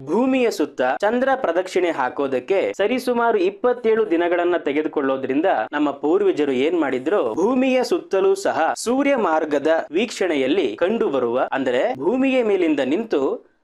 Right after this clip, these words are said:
ನಾವು ಸೂರ್ಯ ಮಾರ್ಗದಲ್ಲಿ ನೋಡಿದಾಗ ಆ ಹದಿನೆಂಟು ಡಿಗ್ರಿಯ ಅಂತರದಲ್ಲಿ ಕಂಡುಬರುವ ಭೂಮಿಯ ಸುತ್ತಲೂ ಇರುವ ಇಡೀ ನಕ್ಷತ್ರ ಸಮೂಹವನ್ನ ಅವರು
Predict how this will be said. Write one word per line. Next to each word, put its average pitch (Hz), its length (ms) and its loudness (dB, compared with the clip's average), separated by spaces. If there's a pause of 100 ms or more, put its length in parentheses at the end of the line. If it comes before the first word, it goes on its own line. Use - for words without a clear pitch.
ನಾವು 202 300 2
ಸೂರ್ಯ 262 420 0
ಮಾರ್ಗದಲ್ಲಿ 147 640 0
ನೋಡಿದಾಗ 131 540 0 (340)
ಆ 139 200 2
ಹದಿನೆಂಟು 220 600 0
ಡಿಗ್ರಿಯ 143 420 0 (100)
ಅಂತರದಲ್ಲಿ 160 920 0 (200)
ಕಂಡುಬರುವ 156 840 0
ಭೂಮಿಯ 262 460 2
ಸುತ್ತಲೂ 233 540 0
ಇರುವ 139 440 0 (480)
ಇಡೀ 240 300 2
ನಕ್ಷತ್ರ 214 480 -2
ಸಮೂಹವನ್ನ 151 800 0
ಅವರು 160 580 0